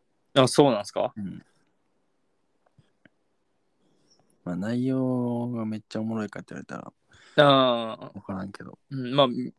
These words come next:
Speaker 1: 映画の一本のこの、まあ、作り方っていうか、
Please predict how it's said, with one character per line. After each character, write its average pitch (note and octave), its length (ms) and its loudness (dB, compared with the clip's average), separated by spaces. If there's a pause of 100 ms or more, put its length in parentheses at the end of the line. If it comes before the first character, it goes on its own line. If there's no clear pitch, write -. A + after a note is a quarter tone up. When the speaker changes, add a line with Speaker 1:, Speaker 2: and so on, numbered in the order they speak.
(360)
Speaker 1:
映 D3 140 8
画 D#3 100 4
の D3 80 -6
一 D#3 140 -4
本 A#2+ 260 -6
の A2+ 100 -8
こ A#2 80 -10
の、 A2+ 300 -6 (1400)
ま B2 140 -4
あ、 - 60 -8
作 - 220 -6
り C3+ 60 2
方 C3+ 180 4
っ B2+ 40 4
て A#2+ 160 -2
い - 20 2
う A2+ 60 -4
か、 - 180 2